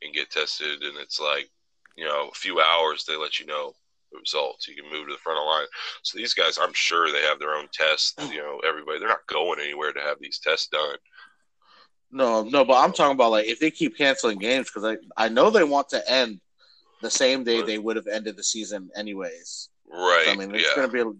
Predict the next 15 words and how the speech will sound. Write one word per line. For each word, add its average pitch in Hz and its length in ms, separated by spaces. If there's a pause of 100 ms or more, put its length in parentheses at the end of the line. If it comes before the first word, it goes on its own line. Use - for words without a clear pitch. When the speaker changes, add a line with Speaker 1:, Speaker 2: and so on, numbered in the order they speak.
(100)
Speaker 2:
there's 160 140
gonna 165 140
be 135 120
some 110 220
doubleheaders 110 600
coming 104 240
up, 107 260
and 95 140
that's 104 180
gonna 117 140
be 101 100
exciting. 92 440 (560)
Speaker 1:
Yeah, 78 300
Speaker 2:
<clears throat> 160 280
Speaker 1:
absolutely. 78 540